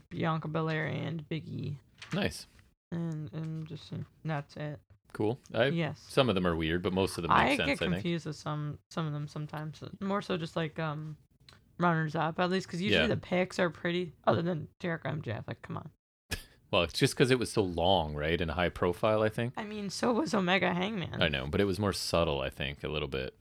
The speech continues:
Speaker 1: Yeah, but
Speaker 2: But
Speaker 1: it was
Speaker 2: anyways.
Speaker 1: better.
Speaker 2: All right, that's gonna wrap up any other wrestling business. We'll move into our final segment where Jack's gonna give us an update from the world of wrestling action figures in Figuring It Out with Jack.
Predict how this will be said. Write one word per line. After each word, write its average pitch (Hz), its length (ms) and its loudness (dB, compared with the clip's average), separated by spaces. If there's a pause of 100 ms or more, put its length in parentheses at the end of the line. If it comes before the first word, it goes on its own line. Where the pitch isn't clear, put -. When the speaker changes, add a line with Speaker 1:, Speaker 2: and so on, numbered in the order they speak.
Speaker 1:
Yeah, - 220 -8 (100)
but - 120 -10 (100)
Speaker 2:
But 120 140 0
Speaker 1:
it 113 80 -6
was 110 80 0
Speaker 2:
anyways. 107 200 -6
Speaker 1:
better. - 340 -6 (380)
Speaker 2:
All 147 60 12
right, 135 120 12
that's 139 200 8
gonna 120 120 6
wrap 110 240 10
up 113 200 4
any 110 160 6
other 98 120 6
wrestling 95 360 2
business. 98 360 0
We'll 90 120 0
move 87 200 2
into 85 200 2
our 73 120 2
final 113 380 2
segment 107 420 2
where 85 100 -2
Jack's 80 360 2
gonna 82 180 -4
give 78 200 -2
us 76 300 -2
an 82 220 -4
update - 480 0
from 95 220 -2
the 95 80 0
world 104 240 2
of 92 100 -2
wrestling 107 360 0
action 110 320 4
figures 123 500 0
in 80 340 -2
Figuring 95 460 2
It 71 80 2
Out 123 200 4 (120)
with - 180 -4
Jack. - 300 0